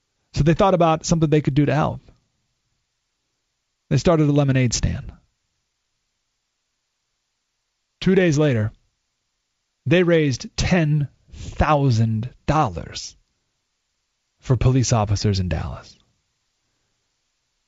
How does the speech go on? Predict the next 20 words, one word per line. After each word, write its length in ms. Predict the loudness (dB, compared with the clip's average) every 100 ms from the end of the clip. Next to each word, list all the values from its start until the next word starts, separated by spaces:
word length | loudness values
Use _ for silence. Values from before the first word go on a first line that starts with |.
| _ _ _ -4
All 80 | -2
right, 100 | 2
so 60 |
in 80 | 2
the 60 | 2
big 160 | 2
giant 240 | 0 -4 -6
screen 220 | -6 -6
behind 260 | -4 -2
me, 60 | -2
you 100 | -4
put 160 | -2 -2
up 100 | -2
a 80 |
picture 340 | -2 0 2 0
of, 280 | 0 -2 -6
uh, 320 | -6 -8 -12 -16 -14 -6
of 140 | -2
these 160 | 0 0
girls 460 | 0 0 -4 -10